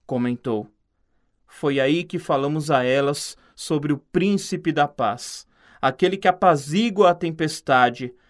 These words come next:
acalma o mais agitado coração. Nos oferecemos para orar. Assim o fizemos. Ao som do amém,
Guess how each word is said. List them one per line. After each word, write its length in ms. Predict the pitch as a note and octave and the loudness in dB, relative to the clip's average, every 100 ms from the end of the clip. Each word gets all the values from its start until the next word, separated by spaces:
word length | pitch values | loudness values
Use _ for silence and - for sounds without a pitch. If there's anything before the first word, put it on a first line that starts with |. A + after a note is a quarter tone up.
| _ | _
acalma 760 | C#3 C3+ _ F3 E3 F3+ F#3 E3 | -2 -2 _ 4 4 4 0 -2
o 100 | D3+ | -2
mais 500 | C#3 D3+ F#3 G3 E3+ | -2 0 2 0 0
agitado 640 | F3 D#3+ D#3 C#3+ C#3 C#3 | -2 -4 -2 4 4 4
coração. 640 | C#3+ D3 C#3+ C#3+ - A#2+ A2 - _ _ _ _ _ | 0 0 0 -2 -4 -4 -4 -12 _ _ _ _ _
Nos 320 | E3 G3 F#3+ | 2 4 6
oferecemos 720 | G3+ G3+ G3+ F3+ - G#3 G#3+ - | 4 4 4 4 2 2 0 -2
para 240 | F#3+ G3+ | 0 6
orar. 480 | G#3 D#3 D3+ C#3+ C#3+ _ _ _ _ _ - | 6 6 4 4 2 _ _ _ _ _ -4
Assim 500 | D3 - - G#3 G3+ | -4 -4 -2 2 2
o 60 | |
fizemos. 880 | - D#3 C3+ B2+ G#2+ G#2+ D3+ - - - _ _ _ _ - | 0 -4 -2 0 -2 -4 -12 -12 -14 -18 _ _ _ _ -2
Ao 140 | - | 0
som 340 | C#3 - G#3 A3+ | 0 0 2 2
do 160 | F3+ | 4
amém, 560 | D3+ B2+ C3+ E3 F3+ C#3+ | 2 2 2 0 0 -2